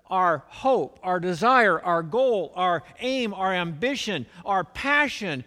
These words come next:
is to one day hear that trumpet sound. And, and by the way, we just sang that song, you know, "What a Beautiful Name." What a wonderful name. I started thinking,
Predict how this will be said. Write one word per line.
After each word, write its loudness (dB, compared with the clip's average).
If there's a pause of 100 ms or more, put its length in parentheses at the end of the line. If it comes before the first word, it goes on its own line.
(260)
is 6
to 0
one 0
day 2
hear 2
that 0
trumpet -8
sound. -4
And, -10 (220)
and -12
by 4
the 0
way, 2
we -2
just -4
sang -2
that -6
song, -4 (140)
you -8
know, -4
"What -2
a -6
Beautiful -6
Name." -6 (280)
What -6
a -4
wonderful -4
name. -4 (300)
I -8
started -2
thinking, -2